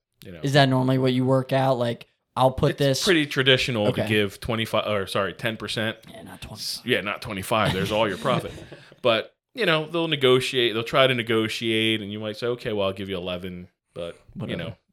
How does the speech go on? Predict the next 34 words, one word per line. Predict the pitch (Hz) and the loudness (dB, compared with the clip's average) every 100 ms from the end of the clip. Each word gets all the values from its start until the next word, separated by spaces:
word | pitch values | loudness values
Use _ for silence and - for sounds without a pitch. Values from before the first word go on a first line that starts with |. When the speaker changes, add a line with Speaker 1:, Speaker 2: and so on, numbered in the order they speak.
| - | -18
Speaker 1:
you | 107 | -16
know, | 82 | -12
who | 107 | -14
cares, | - 135 | -4 -2
Speaker 2:
Like, | 123 | 2
they're | 131 | 4
not | 135 | 4
Speaker 1:
really? | 101 | 0
Speaker 2:
counting | 107 107 110 | -2 -4 -4
the | 110 | -6
money. | 101 117 117 | -6 -4 -4
It's | 101 - | -4 -2
like, | 104 117 | -2 -2
I'll | 120 | -4
give | 123 | 0
Speaker 1:
Well, | 220 185 180 | 2 2 0
Speaker 2:
you | 214 | 2
Speaker 1:
you, | 175 170 | 4 4
you | 139 | 6
try | 170 | 6
to | 156 | 6
be | 147 | 4
as | 139 | 2
honest | 135 131 131 147 | 2 2 2 -2
as | 135 | -2
you | 220 | 2
Speaker 2:
<laughs> | |
Speaker 1:
can, | 151 127 120 | 4 8 8
Speaker 2:
Yeah, | |
Speaker 1:
and, | - | 8
Speaker 2:
I | - 175 175 - | 6 4 0 -4
know. | - - 196 165 - - - | -14 -14 -10 -10 -12 -20 -10
Speaker 1:
you | 104 | -6
know, | 101 95 | -4 -6